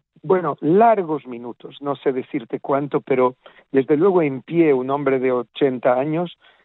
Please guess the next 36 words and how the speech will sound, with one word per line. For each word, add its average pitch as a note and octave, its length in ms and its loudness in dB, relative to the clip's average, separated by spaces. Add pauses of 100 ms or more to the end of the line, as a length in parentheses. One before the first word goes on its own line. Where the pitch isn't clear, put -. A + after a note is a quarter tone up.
(140)
en C#3 260 -4
pie F3+ 480 2 (180)
en C3+ 240 -4
el B2+ 140 0
avión, E3+ 540 2 (160)
habló C3+ 360 2
conmigo E3 520 -2
durante C3+ 680 -2
cuarenta C3+ 360 0
y - 60 -4
cinco D3 300 -6
minutos C3 460 -6
quizás, D#3+ 400 0 (480)
y C#3+ 60 4
había F3+ 160 4
allí F3 220 -2
setenta D#3 520 -2
periodistas C3 640 -2
de B2 120 0
todo E3+ 240 0
el C#3+ 60 -2
mundo C3+ 320 -2
que - 160 -6 (140)
siguen F#3+ 240 -2
al C3+ 140 2
Papa C3+ 420 0 (360)
habitualmente C#3 800 0
y C#3 40 -2
no C3+ 160 -4
entendían C3 720 -4
nada C3+ 260 0
de A2 140 -2
qué - 140 -4
estaba D#3+ 320 2
hablando C3+ 340 -2
conmigo. B2+ 460 -4